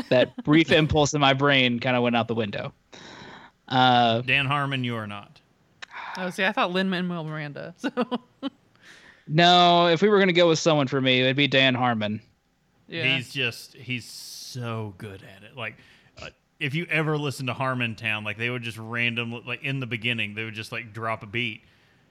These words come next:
Speaker 3: and he just goes.
Speaker 2: <laughs>
Speaker 3: And he would go until someone stopped him.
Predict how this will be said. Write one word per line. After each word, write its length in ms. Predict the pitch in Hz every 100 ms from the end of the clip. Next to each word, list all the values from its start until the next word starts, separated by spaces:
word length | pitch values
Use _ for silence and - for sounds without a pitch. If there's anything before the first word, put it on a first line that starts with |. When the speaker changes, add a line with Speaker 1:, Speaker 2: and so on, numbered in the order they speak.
| _
Speaker 3:
and 160 | 127 117
he 180 | 104 117
just 260 | 107 107 - 104
goes. 540 | 110 107 101 117 - _ _ _
Speaker 2:
<laughs> 100 | 208 - _ _
Speaker 3:
And 100 | 127
he 80 | 160
would 160 | 151 120
go 260 | 139 139
until 240 | 135 131 123
someone 340 | 143 127 113
stopped 440 | - - 123 104 117
him. 240 | 110